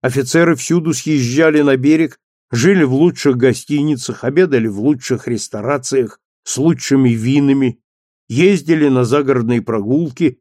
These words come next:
в отличных экипажах, привыкли к изобилию всяческих благ земных, к обществу благородных английских дам и девиц.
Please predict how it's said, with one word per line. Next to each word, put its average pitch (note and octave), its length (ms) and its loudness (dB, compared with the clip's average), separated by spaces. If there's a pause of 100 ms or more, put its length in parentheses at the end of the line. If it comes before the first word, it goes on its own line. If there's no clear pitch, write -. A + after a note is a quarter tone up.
(120)
в A#2+ 80 -2
отличных C#3 600 -2
экипажах, B2 880 -6 (360)
привыкли F3+ 540 2
к B2 120 -4
изобилию C3+ 600 0
всяческих B2+ 720 -4
благ A#2 380 -2
земных, G#2 580 -8 (360)
к - 40 0
обществу C3 540 0
благородных C3 800 0
английских A#2+ 720 -4
дам B2 320 -8
и A2 60 -10
девиц. F#2 640 -18